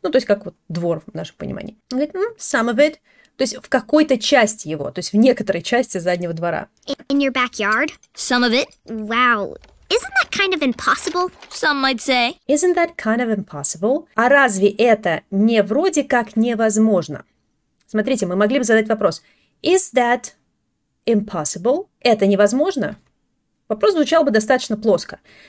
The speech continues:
Speaker 1: Когда мы задаем так называемый negative question, то есть вопрос через отрицание, это «разве не?» Всегда такой немножко, э, под-, оттенок по-, подтекста «разве не?». А разве не это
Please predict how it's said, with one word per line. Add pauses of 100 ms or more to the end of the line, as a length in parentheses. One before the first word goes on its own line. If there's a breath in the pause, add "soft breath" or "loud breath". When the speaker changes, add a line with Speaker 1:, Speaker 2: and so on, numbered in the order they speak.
(260 soft breath)
Speaker 1:
Когда
мы
задаем
так
называемый
negative
question,
то
есть
вопрос
через
отрицание, (200)
это
«разве
не?»
Всегда
такой
немножко,
э, (120)
под-,
оттенок
по-,
подтекста
«разве
не?». (460 loud breath)
А
разве
не
это